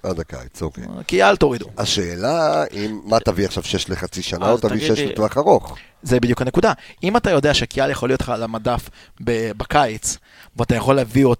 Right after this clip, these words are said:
Speaker 2: שחקן כזה ל-, לקישור שלך, ביחד עם נטע, ביחד עם אשכנזי, ביחד עם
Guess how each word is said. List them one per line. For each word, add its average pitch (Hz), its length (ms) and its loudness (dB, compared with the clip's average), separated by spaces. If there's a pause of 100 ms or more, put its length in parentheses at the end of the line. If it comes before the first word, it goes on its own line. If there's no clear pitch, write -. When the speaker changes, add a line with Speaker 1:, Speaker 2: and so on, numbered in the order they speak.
(120)
Speaker 2:
שחקן 139 400 -2
כזה 117 460 -2 (380)
ל-, 113 420 -4
לקישור 113 520 2
שלך, 120 260 -4 (120)
ביחד 113 400 -6
עם 110 120 -6
נטע, 104 180 -6
ביחד 120 260 -6
עם 113 100 -8
אשכנזי, 113 360 -6
ביחד 117 320 -8
עם 117 60 -8